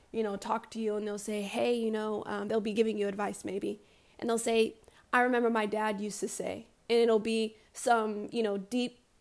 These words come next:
profound, or maybe even simple but profound quote that maybe their dad or their mom or their grandmother or their grandfather or somebody close to them that was like a, um, mentor of some kind.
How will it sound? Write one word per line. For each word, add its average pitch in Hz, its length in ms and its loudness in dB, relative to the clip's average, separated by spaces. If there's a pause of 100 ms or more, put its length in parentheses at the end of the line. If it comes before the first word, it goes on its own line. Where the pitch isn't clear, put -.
(160)
profound, 214 800 -2 (260)
or 240 120 2
maybe 262 240 4
even 240 260 2
simple 226 880 -2
but 202 160 -2
profound 107 640 -8 (840)
quote - 540 -2 (220)
that 214 140 -6
maybe 226 240 2
their 208 140 -2
dad 214 400 2
or 202 100 -4
their 202 100 -6
mom 214 340 -2
or 208 60 -6
their 208 140 -4
grandmother 220 540 0
or 208 40 -4
their 208 120 -4
grandfather 208 600 -2
or 220 40 -8
somebody 294 320 -2
close 233 440 0
to - 80 -4
them 196 260 -4 (360)
that - 160 2
was 220 160 4
like 220 300 -2
a, 208 420 -2 (760)
um, 208 440 -6
mentor 233 520 0
of 196 100 -8
some - 180 -10
kind. - 520 -12